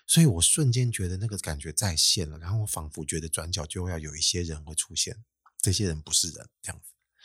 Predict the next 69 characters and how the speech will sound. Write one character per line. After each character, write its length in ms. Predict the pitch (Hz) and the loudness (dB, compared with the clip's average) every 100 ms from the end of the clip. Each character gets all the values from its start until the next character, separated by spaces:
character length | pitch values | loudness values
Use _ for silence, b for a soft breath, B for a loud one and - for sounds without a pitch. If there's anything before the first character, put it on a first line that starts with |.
| B B B B B B _ _ _ _ - | B B B B B B _ _ _ _ 6
然 100 | 110 | 6
后 60 | |
就 100 | 107 | 6
觉 220 | 113 - | 2 0
得 160 | 92 95 - | -2 -4 -4
当 180 | 117 117 | 0 2
下 160 | 113 | 2
就 160 | 104 104 | 0 -2
那 120 | 101 | -2
个 160 | 95 82 | -4 -4
汗 260 | - - | -4 -2
毛 240 | 95 82 87 | -2 -4 -4
就 80 | 95 | 0
直 300 | - 80 78 | 0 0 -2
竖 220 | - 90 | -4 -4
就 120 | 87 | -6
来， 240 | 71 57 - | -8 -8 2
但 120 | 143 | 4
其 160 | 147 120 | 4 4
实 40 | |
这 160 | 120 123 | 2 0
都 140 | 120 | -2
是 40 | 117 | -4
给 160 | - | -4
自 140 | 78 104 | -4 -2
己 100 | 80 | 0
吓 220 | - 90 | 0 0
自 160 | 92 | -6
己 160 | 85 - | -8 -10
的 140 | - | -12
啦。 180 | - - _ _ _ B B B | -20 -20 _ _ _ B B B
然 60 | |
后 80 | 151 | 6
我 80 | 139 | 8
当 180 | 127 139 | 6 2
时 80 | 131 | 0
就 60 | |
觉 80 | 101 | 0
得 60 | 98 | 0
说， 160 | 110 | -2
如 160 | 98 131 | -2 0
果 160 | 139 98 | 2 2
有 80 | |
人 120 | 78 82 | 0 0
在 80 | |
这 140 | 98 104 | 2 2
个 60 | |
时 100 | 92 | 0
候 60 | 98 | -2
要 80 | 95 | 0
吓 260 | - 95 | 0 0
我， 60 | 71 | -4
很 180 | 85 90 | -8 -4
简 180 | 90 78 | -4 -4
单， 140 | 78 | -6
他 100 | 87 | -4
只 140 | - | -4
要 260 | 80 85 82 _ _ _ | -4 -6 -6 _ _ _
不 80 | 87 | 0
用 320 | 92 101 92 _ _ - | 2 2 -2 _ _ 2
“哇” 260 | 113 - - | 4 4 0
这 100 | - | -4
样 80 | 98 | -4
子 80 | 87 | -4
一 40 | |
个 100 | 82 | -6
大 240 | - 85 76 | -6 -6 -2
声 180 | - | -2
音， 60 | 82 | -2